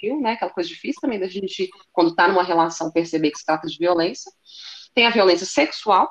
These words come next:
que também acontece dentro dos relacionamentos afetivos, independente de quanto tempo eles tiverem. Pode ser, assim, quarenta anos de casado, gente. Tem mulher que acha que, que tem a obrigação de fazer sexo com o marido ali, porque tem quarenta anos de casado, porque casou.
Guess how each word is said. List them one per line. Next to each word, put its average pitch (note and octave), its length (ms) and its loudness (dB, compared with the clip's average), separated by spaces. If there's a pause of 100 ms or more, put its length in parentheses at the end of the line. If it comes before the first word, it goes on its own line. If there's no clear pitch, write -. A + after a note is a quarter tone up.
(140)
que - 80 -20
também F#3 400 2
acontece E3 600 -2
dentro D#3 220 -4
dos D3+ 200 -10
relacionamentos D3 580 -4
afetivos, D#3+ 480 -4
independente E3+ 600 0
de - 100 -6
quanto F3+ 280 -2
tempo E3+ 340 -4
eles D3 140 -4
tiverem. F3 420 -2 (420)
Pode D3+ 180 -2
ser, E3+ 120 2
assim, E3 520 2
quarenta D#3+ 380 4
anos C#4+ 160 8
de C#4+ 60 0
casado, E3+ 420 0
gente. - 380 -12 (380)
Tem C#3 100 -2
mulher F3 260 4
que G#3+ 80 -2
acha F#3 240 2
que, A#3+ 440 -2
que G#3 100 -14
tem F#3+ 160 0
a G3+ 60 2
obrigação A3 600 -2
de C#4+ 280 -2
fazer D4 240 0
sexo A#3 320 -8
com - 60 -6
o - 20 -2
marido A3 320 0
ali, G#3 180 -4
porque C4+ 180 -4
tem C#4+ 160 0
quarenta D4+ 360 2
anos C#4 240 2
de - 40 -14
casado, D#4 400 -2
porque G#3 200 -8
casou. G#3+ 500 -2